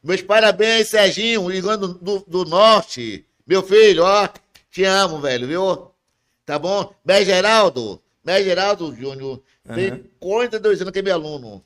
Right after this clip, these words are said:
Speaker 2: Quarenta e dois anos que é seu aluno.
Speaker 1: Mestre Geraldo.
Speaker 2: Aí, aí.
Speaker 1: Mestre Geraldo, meus parabéns,
Speaker 2: É história,
Speaker 1: meu irmão,
Speaker 2: é
Speaker 1: viu?
Speaker 2: história.
Speaker 1: É história, aqui na, só aqui na cidade. Entendeu?
Speaker 2: É.
Speaker 1: Geraldo, um abraço.
Speaker 2: Bete Reis também colocou ali, salve, salve, mestre Sérgio.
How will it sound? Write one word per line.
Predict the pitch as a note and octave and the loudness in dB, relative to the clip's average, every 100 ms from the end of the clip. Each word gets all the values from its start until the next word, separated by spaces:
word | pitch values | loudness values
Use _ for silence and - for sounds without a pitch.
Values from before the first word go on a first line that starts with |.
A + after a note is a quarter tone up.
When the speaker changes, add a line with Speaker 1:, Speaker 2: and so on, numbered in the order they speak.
| - | -10
Speaker 2:
Quarenta | B2+ C#3+ E3+ | -6 -6 -8
e | |
dois | D#3+ | -12
anos | C#3 D3+ | -12 -12
que | F3 | -12
é | |
seu | |
aluno. | B2 A#2+ A2+ | -12 -12 -10
Speaker 1:
Mestre | C3+ D3 C#3+ | -8 -6 -4
Geraldo. | B2 A#2 F#2+ E2+ D2+ - | -4 -6 -10 -14 -20 -18
Speaker 2:
Aí, | A#2+ A#2 C3+ | -14 -10 -10
aí. | A2 - _ | -12 -14 _
Speaker 1:
Mestre | D3 E3 | -6 0
Geraldo, | F3+ G3+ F#3+ | 2 2 2
meus | F#3+ | -2
parabéns, | - G3+ F#3+ | -2 0 0
Speaker 2:
É | F#3 | 0
história, | F#3 D3+ | 0 2
Speaker 1:
meu | |
irmão, | E3 | 0
Speaker 2:
é | D#3+ | -2
Speaker 1:
viu? | E3+ | -2
Speaker 2:
história. | F#3+ E3+ D#3+ C3 - _ | 0 -2 -2 -8 -12 _
Speaker 1:
É | D3 | -6
história, | D#3+ - D3+ D#3 | -6 -2 -2 -2
aqui | D#3 F#3+ | -4 -6
na, | F#3+ _ | -8 _
só | F#3 | -6
aqui | G3 G3+ | -4 -6
na | |
cidade. | G3 G3 E3 E3 C3 G#2 F2 _ _ _ _ _ | -10 -8 -6 -6 -8 -12 -18 _ _ _ _ _
Entendeu? | - A#2+ C3 | -4 0 0
Speaker 2:
É. | B2+ | 0
Speaker 1:
Geraldo, | D3 E3 F3+ E3+ | -2 0 0 -2
um | |
abraço. | D3 D3 C3 - F#2+ F2 D#2+ | -4 -4 -4 -6 -14 -16 -16
Speaker 2:
Bete | A#2 D#3+ E3 D#3 | -4 -4 -4 -6
Reis | E3 E3 | -6 -6
também | D#3+ D#3+ | -8 -8
colocou | E3 E3 | -8 -6
ali, | D3+ C#3+ | -8 -8
salve, | E3 F3 D3+ | -8 -8 -6
salve, | D3+ D#3 | -4 -4
mestre | D3+ C#3 C3 | -6 -10 -10
Sérgio. | - A#2+ C#3+ C#3+ | -6 -2 -2 -6